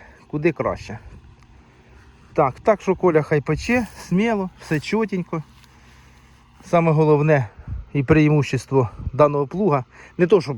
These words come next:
даного плуга, обертового плуга, що немає борозн, тобто їх не буде. Це як, як ти не крути, після пеленів класно. Бо пеленинами або розора, або борозна, щось залишається, ти його хрен що зарівняєш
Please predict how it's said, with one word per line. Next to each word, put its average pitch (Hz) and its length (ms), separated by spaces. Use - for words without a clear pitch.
даного 127 320
плуга, 104 280
обертового 165 720
плуга, 76 260
що 151 180
немає 170 480
борозн, 127 460
тобто 117 300
їх 170 140
не 143 180
буде. 117 280
Це 165 180
як, 147 140
як 127 120
ти 139 120
не 127 100
крути, 131 280
після 123 280
пеленів 127 420
класно. 104 420
Бо 113 240
пеленинами 143 720
або 147 260
розора, 196 540
або 131 280
борозна, 139 540
щось 139 200
залишається, 147 640
ти 143 140
його 139 140
хрен 151 300
що 139 180
зарівняєш 156 800